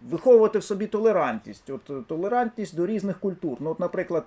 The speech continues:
ми дивимося інтер'єр Латинського катедрального собору, і ми розуміємо, що є люди різних релігій, і вони всі, е, поважно співіснують, е, одне з одним. І так само це стосується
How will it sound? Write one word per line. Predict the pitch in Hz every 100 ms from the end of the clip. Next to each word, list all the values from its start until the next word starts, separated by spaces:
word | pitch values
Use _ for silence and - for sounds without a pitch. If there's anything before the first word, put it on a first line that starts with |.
| 156
ми | 170
дивимося | 165 165 156 151
інтер'єр | 156 165 156 170 160
Латинського | 147 156 165 156 - 143 143 135 _ _
катедрального | 135 151 135 165 156 160
собору, | 185 208 277 269 185
і | 156
ми | 208
розуміємо, | 196 170 175 196 185 175
що | - 170 160 151 135 - - _ -
є | 123 180 180 170 160
люди | 170 185 175
різних | 190 165 175 170
релігій, | 175 208 240 196
і | 151
вони | 139 160 196
всі, | 185 - 185 185 175
е, | 165 151 143 135 117
поважно | 147 151 185 156 165 160 151 139
співіснують, | 127 - 180 175 147 165 185 196 175 156 143 -
е, | 139 131 120 117 - _ -
одне | 123 160
з | 160
одним. | 160 123 113 104 - _ _
І | 143
так | 160 165
само | - 208 185
це | 165 185
стосується | - 160 208 202 175 - 175 170